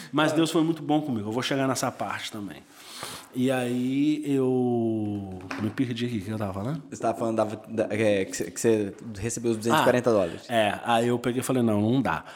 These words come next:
Speaker 1: Aí eu
Speaker 2: Você
Speaker 1: conheci
Speaker 2: tá
Speaker 1: um
Speaker 2: igualzinho,
Speaker 1: cara,
Speaker 2: né?
Speaker 1: é. Aí eu conheci um cara na América que esse cara realmente é um cara que foi o primeiro cara que realmente me ajudou.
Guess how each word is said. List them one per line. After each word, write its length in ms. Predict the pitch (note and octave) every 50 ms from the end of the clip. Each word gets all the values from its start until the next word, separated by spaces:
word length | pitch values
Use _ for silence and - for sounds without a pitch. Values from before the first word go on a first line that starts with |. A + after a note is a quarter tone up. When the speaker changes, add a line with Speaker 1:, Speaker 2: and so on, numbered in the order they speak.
| - -
Speaker 1:
Aí 220 | - C#3+ D3+ D3+
eu 100 | D3+ D#3+
Speaker 2:
Você 80 | D#3+ -
Speaker 1:
conheci 320 | E3 E3 E3+ D#3+ - -
Speaker 2:
tá 60 | C#3+ E3
Speaker 1:
um 20 |
Speaker 2:
igualzinho, 260 | D#3+ D#3+ E3+ D3+ C3 - C#3+
Speaker 1:
cara, 260 | C#3 C#3 D3 - C#3+
Speaker 2:
né? 60 | - -
Speaker 1:
é. 320 | A2+ A2+ G#2+ G2 F#2 - A2+ - - B3 - - - - - - - - -
Aí 260 | A2+ A#2 A#2+ B2 C3
eu 120 | C#3 D3
conheci 400 | C#3+ D3 E3 E3+ E3+ D#3+ - -
um 120 | D#3 D3+ C#3+
cara 280 | - C#3+ C#3 C#3 C#3
na 120 | C#3 C3+ B2+
América 640 | B2 A#2+ A#2 A#2+ A#2+ B2 B2 C3 B2+ - - C#3+ C3+
que 280 | - - D3+ C#3 C3 C#3+
esse 180 | D3+ D3 - D#3
cara 400 | - - C3 A#2+ A#2+ B2+ C3 B2+
realmente 720 | A#2 B2+ B2+ B2+ B2+ A#2 A2 A2 A2 A2+ A#2 A2 - -
é 40 | B2+
um 100 | B2+ A#2+
cara 320 | - A#2+ A2+ A2+ A#2+ A#2
que 80 | - -
foi 140 | - C3+ B2
o 20 |
primeiro 420 | B2 C3 B2 B2 B2+ C#3 D3+ D#3
cara 580 | D3+ D#3 - C3 A2+ A2+ A2+ A#2 A#2 B2+ C#3 - - - - - - - _ _
que 140 | - - C#3+
realmente 560 | A#2 C#3+ E3 F#3 E3 C#3+ C#3+ D3+ D3 - D#3+
me 180 | C3+ C3 C#3 C#3
ajudou. 680 | C#3+ D#3+ D#3+ D#3 E3 D#3+ C#3+ B2 A2+ G#2 F#2 - -